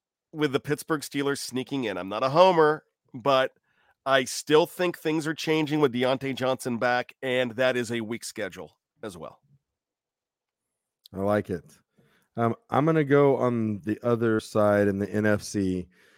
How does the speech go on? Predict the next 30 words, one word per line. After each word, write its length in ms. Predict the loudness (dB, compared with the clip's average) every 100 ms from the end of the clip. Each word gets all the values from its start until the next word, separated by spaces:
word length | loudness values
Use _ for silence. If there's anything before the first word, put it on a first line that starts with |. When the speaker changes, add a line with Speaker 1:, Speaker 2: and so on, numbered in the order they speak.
| _ _
Speaker 2:
Um, 280 | -2 -2 -2 _ _ _ _
I'm, 360 | -2 -2 -2 -8 _ _ _ -6
I'm 180 | -4 -4
starting 540 | -2 4 6 4 0
to 60 | -2
consider 560 | -4 -2 2 4 4
whether 340 | 6 4 4 0
or 40 |
not 380 | 0 0 0 -2
the 100 | 0
Lions, 1080 | 2 2 2 2 0 0 -2 -4 -8 -4 0
uh, 380 | 2 0 -2 -2
can, 320 | -4 -4 -6 _ _ _ _ _
just 260 | 0 0 2
with 140 | 0
the 100 | 2
other 220 | 4 4 4
teams 260 | -2 -4
beating 260 | 0 0 0
each 120 | 2
other 180 | 6 6
up, 160 | 6
if 80 | 2
they 140 | 2 0
can 180 | -2
be 160 | 0 0
the 100 | 2
number 240 | 0 2
one 200 | 2 2
seed. 420 | 0 0 2 0